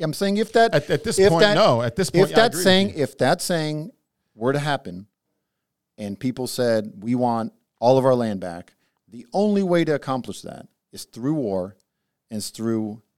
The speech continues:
Speaker 1: the surrender of the Jews, and either the Jews would have to leave.
Speaker 2: You're talking now or
Speaker 1: Now, right
Speaker 2: No,
Speaker 1: now.
Speaker 2: no, no. I mean, I, I
Speaker 1: I mean, so, so, and I wanted to bring up an example. So I, I, I was thinking about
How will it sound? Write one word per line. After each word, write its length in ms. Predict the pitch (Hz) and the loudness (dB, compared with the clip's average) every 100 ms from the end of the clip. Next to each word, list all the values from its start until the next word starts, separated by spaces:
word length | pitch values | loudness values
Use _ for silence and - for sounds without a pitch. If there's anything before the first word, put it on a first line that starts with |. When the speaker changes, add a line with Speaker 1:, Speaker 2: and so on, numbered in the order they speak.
| _ - | _ -16
Speaker 1:
the 100 | 101 | -10
surrender 500 | - 104 117 135 143 | -6 -2 0 0 0
of 100 | 139 | -2
the 80 | |
Jews, 540 | 127 107 98 95 - - _ _ _ _ | -6 -4 -6 -8 -14 -20 _ _ _ _
and 160 | 110 117 | -12 -6
either 440 | 123 127 113 107 | -2 0 0 -4
the 120 | 95 98 | -6 -8
Jews 380 | 90 123 135 113 | -4 -2 -2 -4
would 120 | 107 | -10
have 260 | - 120 - | -6 -8 -6
to 100 | 107 | -6
leave. 520 | 104 113 143 156 165 - | -2 -2 -2 -4 -12 -10
Speaker 2:
You're 60 | 131 | -4
talking 240 | 156 147 | 0 2
now 260 | 117 139 202 | 2 2 0
or 380 | 185 135 123 107 | -2 -2 -2 -2
Speaker 1:
Now, 280 | 294 143 87 | -4 -4 -6
right 240 | 113 208 | -2 2
Speaker 2:
No, 160 | 254 123 | 2 0
Speaker 1:
now. 280 | 120 113 104 | -2 -4 -6
Speaker 2:
no, 0 | |
no. 240 | 104 98 110 | -8 -10 -8
I 80 | |
mean, 140 | 127 139 | -6 -2
I, 100 | 147 | -2
I 160 | - 160 | -2 -6
Speaker 1:
I 40 | |
mean, 160 | 185 - - | -6 -8 -4
so, 280 | - 180 | 2 2
so, 340 | 170 160 151 156 | 2 0 0 -2
and 160 | 151 139 | -2 0
I 60 | |
wanted 220 | 139 175 | 2 2
to 80 | 156 | 0
bring 180 | 143 139 | -2 -4
up 120 | 135 | -6
an 60 | 123 | -10
example. 420 | 104 120 117 107 | -12 -14 -14 -18
So 140 | - | -10
I, 240 | 110 113 117 | -8 -8 -10
I, 280 | 113 113 117 | -12 -12 -12
I 0 | |
was 160 | 113 | -12
thinking 360 | - 160 - 151 | -8 -8 -8 -8
about 460 | 123 123 117 110 | -2 0 2 0